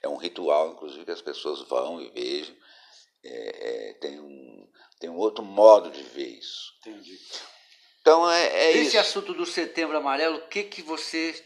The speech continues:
Speaker 2: deixa registrado em, em termos da psicologia? É preciso essas pessoas é, adolescentes, familiares, se cuidar mais da mente? Como que seria
Speaker 1: É,
Speaker 2: isso,
Speaker 1: primeiro
Speaker 2: assim?
Speaker 1: abrir isso, né?
Speaker 2: Aham.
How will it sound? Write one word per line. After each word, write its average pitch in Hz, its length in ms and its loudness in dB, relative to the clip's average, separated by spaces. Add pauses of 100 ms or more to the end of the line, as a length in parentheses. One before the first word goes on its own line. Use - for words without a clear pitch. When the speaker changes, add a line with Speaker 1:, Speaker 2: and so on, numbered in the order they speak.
(140)
Speaker 2:
deixa 156 280 -8
registrado 131 640 -6
em, 135 180 -14
em 156 160 -16
termos 202 260 0
da 190 60 0
psicologia? 120 1000 -6 (460)
É 156 80 -8
preciso 151 880 -8 (380)
essas 147 420 -8
pessoas 139 800 -8 (240)
é, 120 300 -8
adolescentes, 139 920 -6
familiares, 127 840 -2
se - 280 -20
cuidar 131 460 -2
mais 135 260 -4
da 113 140 -2
mente? 127 920 -10 (500)
Como 185 220 -8
que - 140 -16
seria 131 420 -6
Speaker 1:
É, 147 40 4
Speaker 2:
isso, 143 100 -2
Speaker 1:
primeiro 175 320 6
Speaker 2:
assim? 196 140 6
Speaker 1:
abrir 143 500 4
isso, - 260 -2
né? 98 120 -4
Speaker 2:
Aham. 110 40 -2